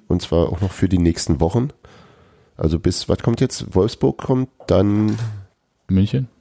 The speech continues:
Speaker 1: München? Nee, dann Frei-,
Speaker 2: Fra-, ach so.
Speaker 1: Freiburg erst.
Speaker 2: Ah, Freiburg, okay.
Speaker 1: Genau, also bis, also noch zwei Spiele. Wir hatten noch zwei weitere Spiele, nur vier Punkte und haben jetzt schon neun Punkte.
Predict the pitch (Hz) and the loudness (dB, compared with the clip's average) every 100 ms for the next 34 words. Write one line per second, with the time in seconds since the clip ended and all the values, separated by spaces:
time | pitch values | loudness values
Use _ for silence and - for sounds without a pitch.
0 | _ - 92 110 - 131 131 131 - 101 | _ -2 0 0 -2 -2 -2 -6 -2 0
1 | 90 87 95 92 - _ - - 107 - | 2 0 -2 -4 -8 _ -20 -14 -12 -8
2 | 90 98 87 80 64 73 - - 87 - | -4 0 0 0 -2 -4 -8 -8 -6 -6
3 | 80 92 - - - - _ _ 87 80 | -8 -10 -14 -12 -14 -16 _ _ 2 2
4 | - 85 107 80 87 95 92 - 98 - | 0 -2 -2 2 2 2 0 0 0 0
5 | 101 98 120 - - - 82 87 98 - | 0 2 0 -2 -10 -6 0 2 2 2
6 | 95 110 113 117 107 - 107 104 92 - | 0 2 2 0 -2 0 0 2 0 -2
7 | 98 - 110 104 98 87 90 - 82 73 | -2 -2 -2 -2 -2 -2 -2 -2 -4 -4
8 | 76 - - - | -6 -12 -14 -16